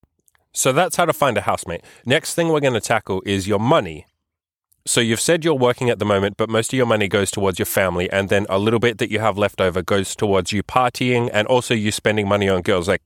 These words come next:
I, I'm assuming buying drinks for girls on a date and stuff like that. So first thing I'll say is, let, let's start with the money that you could be making.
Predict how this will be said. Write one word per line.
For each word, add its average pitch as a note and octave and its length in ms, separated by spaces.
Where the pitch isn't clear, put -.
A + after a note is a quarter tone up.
I, G2+ 160
I'm F#2+ 100
assuming G2 320
buying G2 240
drinks F#2+ 320
for - 100
girls F#2 240
on F2+ 140
a E2+ 60
date F2 240
and E2 100
stuff - 240
like C2 80
that. D2 160
So A#2 340
first D#3+ 340
thing E3+ 140
I'll C#3+ 100
say A2+ 300
is, G#2+ 440
let, D3+ 200
let's D#3 220
start E3 340
with D3 200
the C3 100
money B2 240
that A#2+ 160
you A2+ 100
could G#2 220
be G2+ 120
making. E2+ 420